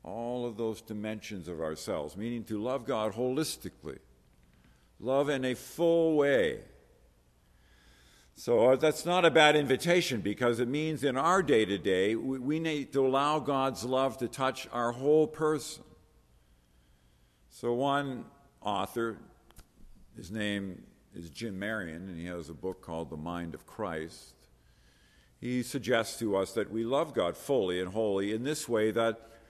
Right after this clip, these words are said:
we love him with our body, meaning that we need to allow space <clears throat> in our body to respond to God.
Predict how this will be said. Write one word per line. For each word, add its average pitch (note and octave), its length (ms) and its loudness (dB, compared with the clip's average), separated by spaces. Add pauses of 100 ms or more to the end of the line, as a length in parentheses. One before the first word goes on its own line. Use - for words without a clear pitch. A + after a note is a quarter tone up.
(960)
we B2+ 140 2
love D3+ 240 8
him D3 220 2
with C#3+ 160 4
our D3 120 8
body, C3+ 500 6 (540)
meaning C#3+ 440 -2
that B2+ 180 4
we C3 140 -2
need D3 240 -2
to C3+ 160 0
allow C#3 300 2
space E3 760 2 (160)
<clears throat> C3 260 -6
in D3+ 180 -6
our C#3+ 200 6
body A2 760 2
to G#2+ 120 -4
respond G2 680 -4
to G2 100 -8
God. E2 440 -8